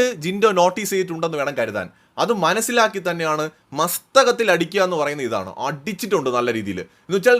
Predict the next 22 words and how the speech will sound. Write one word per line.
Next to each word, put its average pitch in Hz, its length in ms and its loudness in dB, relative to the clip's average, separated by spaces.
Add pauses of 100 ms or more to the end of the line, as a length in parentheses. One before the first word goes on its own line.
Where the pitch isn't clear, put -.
(160)
റസ്മിന്റെ 233 380 0 (220)
ഗെയിം 196 300 0
ഇല്ലാതാക്കി 196 640 0 (180)
നിർത്തി 202 400 0
അങ്ങ് 233 200 4
അപമാനിച്ച് 226 640 2
വിട്ടതുപോലെയാണ് 175 680 0 (100)
ജിൻഡോ 170 280 2
അവിടെ 151 160 2
ഗെയിം 135 240 -4
കളിച്ചത്. 131 280 -6
ഇതിനകത്ത് 233 400 2 (100)
ഈ 202 120 -4
ടാസ്കിൽ 180 520 -2 (360)
ഗംഭീരമായൊരു 208 1040 2 (200)
ഗെയിം 226 260 4
കളിച്ചിരിക്കുന്ന 180 520 0
ജിൻഡോയാണ്. 139 440 0
പലരും 190 320 -2
പേഴ്സണൽ 220 500 -2
ഗ്രഡ്ജ് 208 380 -2
വെച്ചിട്ടൊക്കെയാണ് 196 640 -2